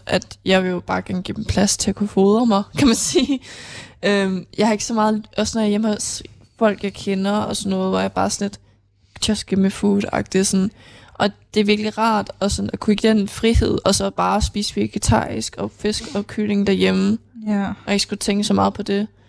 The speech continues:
Speaker 1: For det er jo det, det er meget med kontrol at gøre jo, at man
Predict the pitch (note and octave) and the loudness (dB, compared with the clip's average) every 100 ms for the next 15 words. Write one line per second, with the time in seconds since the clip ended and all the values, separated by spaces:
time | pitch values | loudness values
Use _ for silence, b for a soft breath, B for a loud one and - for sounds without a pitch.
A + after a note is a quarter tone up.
0 | B B - G#3+ A3+ A3 G#3 G#3+ G3+ G3 | B B 0 4 4 2 0 0 0 0
1 | G3 A3+ A#3 A3 G#3 - G#3+ G3 F#3 F#3 | 2 2 0 -2 -4 0 0 0 -2 0
2 | G3 G3 F#3 G3+ - G3 - F#3+ F3+ F3 | 0 0 0 -4 -2 -2 -2 0 0 0